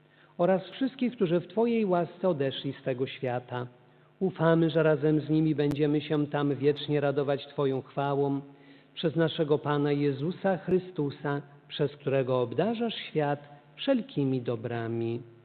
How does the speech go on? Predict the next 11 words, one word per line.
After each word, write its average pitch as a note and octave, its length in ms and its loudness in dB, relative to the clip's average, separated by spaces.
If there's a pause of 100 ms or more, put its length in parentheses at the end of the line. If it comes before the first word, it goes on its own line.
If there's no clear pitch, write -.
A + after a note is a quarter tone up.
(1300)
Przez G#3 220 -4
Chrystusa, B2 880 -4 (380)
z - 40 -20
Chrystusem C#3+ 840 0
i C#3+ 80 2
w - 60 -12
Chrystusie, C3 680 -6 (420)
Tobie, D3 280 2
Boże E3 260 2
Ojcze G3 340 2
Wszechmogący, C#3+ 1000 -2